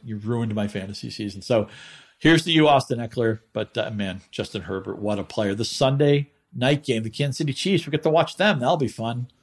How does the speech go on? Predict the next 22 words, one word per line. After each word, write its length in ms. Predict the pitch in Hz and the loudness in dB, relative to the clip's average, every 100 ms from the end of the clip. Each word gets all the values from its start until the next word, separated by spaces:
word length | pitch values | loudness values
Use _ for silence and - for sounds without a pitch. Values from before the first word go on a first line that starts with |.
| _ _ _ | _ _ _
Unfortunately, 440 | 135 - 156 151 123 | -6 4 4 4 0
the 100 | 110 | 2
Denver 240 | 127 120 | 2 2
Broncos 580 | 110 117 123 117 110 98 | -2 -2 0 2 0 -2
are 100 | 98 | -4
also 440 | 110 127 - 113 | 2 2 4 0
on 320 | 101 101 101 - | 0 -4 -4 -8
the 120 | 101 | -8
schedule. 520 | - - 110 101 110 | -8 0 0 2 0
They're 100 | 107 | 0
catching 360 | 117 127 120 123 | 0 -2 -2 -6
fourteen 420 | - 131 - 123 | -4 -4 -2 -6
points 300 | 110 135 135 - | -4 -4 -4 -6
at 160 | 95 | -10
Kansas 360 | - 113 110 98 | -6 -6 -6 -4
City. 240 | 135 135 | 0 2
It's 120 | 131 - | 0 -2
a 60 | |
fifty 360 | - 170 165 143 | -6 -6 -6 -6
and 100 | 123 | -2
a 20 | |
half 360 | 131 117 127 | 0 0 -2